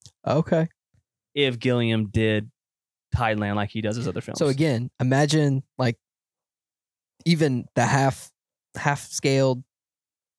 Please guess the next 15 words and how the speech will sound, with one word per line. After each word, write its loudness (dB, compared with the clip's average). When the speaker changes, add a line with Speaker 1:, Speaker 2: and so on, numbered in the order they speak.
Speaker 1:
you 4
know, 2
level 2
of -2
graphics -2
or 2
in 0
C 2
G 0
I 0
for 0
s-, -6
for -2
Slumberland. -2
Speaker 2:
Yeah, -2